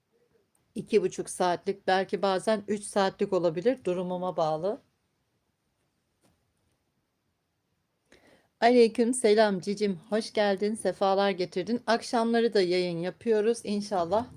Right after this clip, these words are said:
denk geliriz. Böyle kalabalık olalım, güzel sohbetler olsun, ne güzel olur. Ekim'de açtığım zaman kalabalıktık. Bazı bölgelerde kısmen engellendi var ya, sizler destek verin, o kısmen engellendiği YouTube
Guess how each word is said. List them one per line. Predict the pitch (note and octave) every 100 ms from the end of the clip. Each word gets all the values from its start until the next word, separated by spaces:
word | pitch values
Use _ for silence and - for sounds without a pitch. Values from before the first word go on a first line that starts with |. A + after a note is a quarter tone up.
| - - _ _ _ _ _
denk | G#3+ B3 B3
geliriz. | G#3 F#3+ F3+ E3+
Böyle | F3+ A3 A3
kalabalık | C4 A#3+ A#3+ B3+ B3 B3+
olalım, | A3+ A3+ B3+ G#3+
güzel | G#3 A#3+ A#3+
sohbetler | A#3+ _ A#3+ A3+ A3+ G#3+ A#3 A3
olsun, | G#3+ G#3 A3 G#3
ne | G#3+
güzel | G3 F#3+ G#3
olur. | E3+ D3 C#3+ _ _ _ _ _ _ _ _ _ _
Ekim'de | G#3 A3 A#3 A3+
açtığım | A3+ A3+ - A#3+
zaman | A3 A#3 A3+ A#3
kalabalıktık. | A#3 G#3+ G#3+ A3+ B3 - B3+ -
Bazı | A3 A#3 G#3+
bölgelerde | G3+ A3+ G#3+ A3+ A3 G#3+
kısmen | B3 A#3+ A3+ A3
engellendi | A3 G#3+ G#3+ G#3+ G#3+ A3+
var | C4+ D4+
ya, | G#3
sizler | F3 G#3+ G3+ A3+ A3+
destek | G#3+ A3 - A#3+
verin, | G#3+ A3 A3+
o | G#3+ G#3 _
kısmen | A#3+ G#3+ G#3+ G#3
engellendiği | G#3+ G#3 G#3+ G#3 G3+ G3+ G#3 G#3+ G3+
YouTube | G3+ A#3 A3